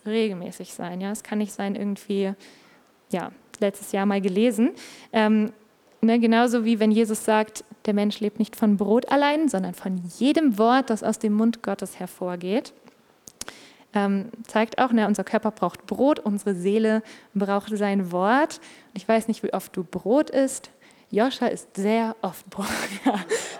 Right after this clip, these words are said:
Zu jeder Mahlzeit, morgens und abends.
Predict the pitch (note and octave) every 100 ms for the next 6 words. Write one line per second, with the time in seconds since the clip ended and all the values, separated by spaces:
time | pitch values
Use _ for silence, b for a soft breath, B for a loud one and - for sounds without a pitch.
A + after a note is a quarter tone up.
0 | - A#3 G3 F4 E4+ C#4+ C4+ A#3 A3 -
1 | G3 G3+ C#4 C4+ A#3+ D#4+ F4+ D4+ C4+ A3+
2 | G#3+ - - -